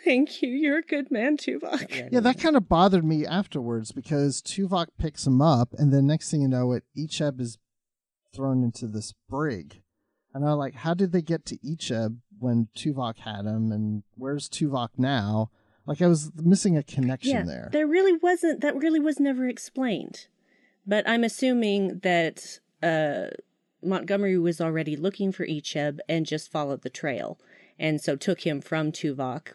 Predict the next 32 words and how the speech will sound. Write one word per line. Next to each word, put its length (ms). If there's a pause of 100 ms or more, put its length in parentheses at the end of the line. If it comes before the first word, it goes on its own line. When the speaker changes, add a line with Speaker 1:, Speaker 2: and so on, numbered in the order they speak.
Speaker 1:
What 360
could 160
Tuvok 440
do 180
about 300
it? 200 (840)
But 240
they, 220
they 180
don't 180
really 280
explain 520
that, 180
which 200
is 100
interesting 460
because 260
they 140
explain 460
so 600
many 340
other 240
things, 460 (320)
but 180
that's 300
one 180
thing 280
where 100
they 160
just 260
don't 320 (320)
really 480